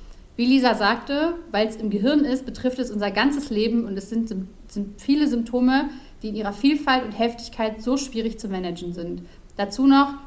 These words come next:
danke für das Argument. Eigentlich voll logisch, aber ich hab's jetzt erst so verinnerlicht.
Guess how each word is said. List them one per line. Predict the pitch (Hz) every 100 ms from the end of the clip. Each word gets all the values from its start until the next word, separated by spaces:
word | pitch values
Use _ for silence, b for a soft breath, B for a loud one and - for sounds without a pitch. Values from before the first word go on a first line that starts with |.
| -
danke | 185 190
für | 196 214
das | 208
Argument. | 220 233 233 233 185 - -
Eigentlich | 220 294 285 285
voll | 247
logisch, | 226 277 247 240 285 -
aber | 190
ich | 196 202
hab's | 196 202
jetzt | 202 -
erst | 226
so | 233
verinnerlicht. | 233 233 233 190 180